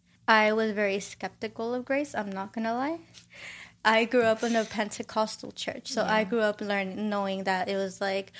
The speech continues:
Speaker 1: Holy Spirit, raise your hand, manifestations, you know, a lot of, like, spiritualism. And
Speaker 2: Yeah.
Speaker 1: so to me, that Grace was just like, "This isn't,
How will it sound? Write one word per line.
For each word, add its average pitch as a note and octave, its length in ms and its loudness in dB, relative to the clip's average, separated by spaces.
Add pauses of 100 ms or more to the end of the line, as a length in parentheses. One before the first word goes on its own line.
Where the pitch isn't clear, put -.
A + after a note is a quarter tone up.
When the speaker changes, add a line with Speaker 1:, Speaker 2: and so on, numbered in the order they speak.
(200)
Speaker 1:
Holy F#3+ 280 -4
Spirit, B3 640 2
raise G3+ 200 -2
your G3 120 -4
hand, G#3+ 420 0
manifestations, G3+ 1120 -4
you G#3 80 -4
know, G3+ 260 -2
a F#3+ 80 0
lot F#3 220 -2
of, F#3+ 80 0
like, F3+ 400 0 (500)
spiritualism. G#3+ 1300 0
And F3+ 300 -6
Speaker 2:
Yeah. E3+ 220 -12 (360)
Speaker 1:
so A#3 340 6
to A#3 220 -4
me, G#3+ 480 2
that G3 240 -2
Grace G3+ 340 2
was G#3 180 -2
just G#3 220 -6
like, F#3+ 320 -2
"This G3+ 200 -6
isn't, F3 400 -12